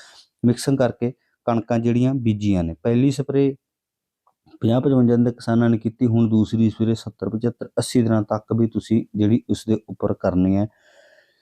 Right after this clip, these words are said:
ਇੱਕ ਲੀਟਰ ਕਿਸਾਨ ਭਰਾ, ਅਹ, ਅਹ, ਮਤਲਬ ਤਿੰਨ ਤੋਂ ਚਾਰ ਕਿੱਲਿਆਂ ਤੱਕ, ਅਹ, ਜਿਹੜਾ ਇਹਨੂੰ ਪਾ ਰਿਹਾ, ਇਹਦੇ ਵਿੱਚ ਕੁਛ ਹੀ, ਅਹ, ਤੁਸੀਂ ਨੇ ਕੁਛ ਮਿਕਸ ਨਹੀਂ ਕਰਨਾ, ਕੋਈ ਐਨ ਪੀ ਕੇ, ਕੋਈ ਤੇਰਾਂ ਪੰਤਾਲੀ, ਕੁਛ ਨਹੀਂ ਕਰਨਾ।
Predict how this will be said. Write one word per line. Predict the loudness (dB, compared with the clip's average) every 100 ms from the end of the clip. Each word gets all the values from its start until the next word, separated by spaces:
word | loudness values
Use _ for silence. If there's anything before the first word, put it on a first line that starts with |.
| _ _ _ -4
ਇੱਕ | 0 2
ਲੀਟਰ | 2 2 0 0 -2 _ _ _ _ -8
ਕਿਸਾਨ | -2 0 2
ਭਰਾ, | 0 0 -2 -4 _ -2
ਅਹ, | 0 2 0
ਅਹ, | -4 _ _ 0 2 2
ਮਤਲਬ | 2 2 0
ਤਿੰਨ | 0 -2
ਤੋਂ | -2
ਚਾਰ | 0 0
ਕਿੱਲਿਆਂ | 0 -2 -2
ਤੱਕ, | -2 -6 -8 -12
ਅਹ, | -12 _ -2 2 4
ਜਿਹੜਾ | 2 2 2
ਇਹਨੂੰ | 2 2 0 _ _ _ -4
ਪਾ | 0
ਰਿਹਾ, | 2 0 0
ਇਹਦੇ | 0 2
ਵਿੱਚ | 0 -2
ਕੁਛ | -6 -4 -2
ਹੀ, | -2 -2
ਅਹ, | _ -8 -8
ਤੁਸੀਂ | -6 -6 -2
ਨੇ | -2
ਕੁਛ | 0 -2 2
ਮਿਕਸ | 0 0
ਨਹੀਂ | 0 2
ਕਰਨਾ, | 2 0
ਕੋਈ | 2 0
ਐਨ | 2 2
ਪੀ | 0 -4
ਕੇ, | -4
ਕੋਈ | -4 -2
ਤੇਰਾਂ | 0 0 0
ਪੰਤਾਲੀ, | -2 -4 -2 0 -2 -4 _ -20 -20 _ _ _ -4
ਕੁਛ | 2 4
ਨਹੀਂ | 4
ਕਰਨਾ। | 2 0 0 0